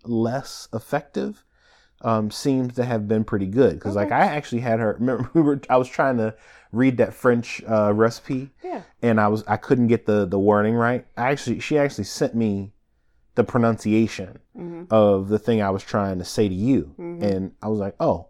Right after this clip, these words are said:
Speaker 1: okay, I get it." Like, she did really, like, it was
Speaker 2: Mm-hmm.
Speaker 1: very well done.
Speaker 2: Yeah.
Speaker 1: Um, and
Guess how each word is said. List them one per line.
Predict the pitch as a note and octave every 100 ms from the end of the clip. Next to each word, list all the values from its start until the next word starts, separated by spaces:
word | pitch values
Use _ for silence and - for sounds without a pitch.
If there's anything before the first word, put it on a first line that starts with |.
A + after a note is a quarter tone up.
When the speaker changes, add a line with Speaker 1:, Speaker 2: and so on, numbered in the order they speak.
| -
Speaker 1:
okay, | F3+ D#3+ C#3+ -
I |
get | C3+ F3
it." | F#2 -
Like, | G#2
she | - B2
did | B2+ A#2
really, | A#2 A#2 G#2+ -
like, | G#2+ G#2+
it |
was | B2 A2
Speaker 2:
Mm-hmm. | F#2 G2+ G#2+ G#2
Speaker 1:
very | - A2
well | G2+ G#2 F#2+
done. | F2 G#2 -
Speaker 2:
Yeah. | F3+ D#3+ E3+ _ _ _
Speaker 1:
Um, | - F2+ F2 E2 - -
and | G#2+ G2+ F#2+ F#2 F#2